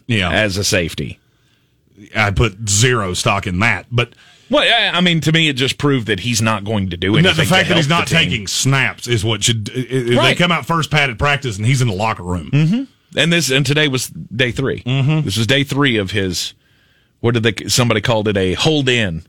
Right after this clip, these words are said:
Speaker 2: It's the new hold in instead of the hold out.
Speaker 1: I like to call it a staycation.
Speaker 2: <laughs>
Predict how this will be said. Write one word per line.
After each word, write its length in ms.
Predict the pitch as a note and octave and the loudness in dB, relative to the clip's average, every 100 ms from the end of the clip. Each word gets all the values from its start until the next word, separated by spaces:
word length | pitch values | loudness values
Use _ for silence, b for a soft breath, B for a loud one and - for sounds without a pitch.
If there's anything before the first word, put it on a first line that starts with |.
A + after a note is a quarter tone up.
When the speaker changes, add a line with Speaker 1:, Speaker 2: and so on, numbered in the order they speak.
| - | -6
Speaker 2:
It's 160 | A2 | -4
the 100 | - | 0
new 180 | C#3 C#3+ | 2 2
hold 380 | - E3 D#3 C#3 | 0 0 0 2
in 240 | C3+ A#2+ | 2 0
instead 320 | G2 G2+ B2 A2+ | -2 -2 0 0
of 80 | |
the 80 | G2+ | 0
hold 260 | G2 A#2 G#2 | 0 0 0
out. 220 | G#2 D#2+ | 0 2
Speaker 1:
I 20 | |
like 160 | C3+ D3+ | 2 0
to 60 | |
call 180 | A#2+ C#3+ | 0 0
it 60 | A#2 | 0
a 40 | |
staycation. 800 | F#2+ - C3+ C3 C#3+ C#3+ D3+ D3 | -2 0 0 2 2 2 0 -2
Speaker 2:
<laughs> 60 | - | -4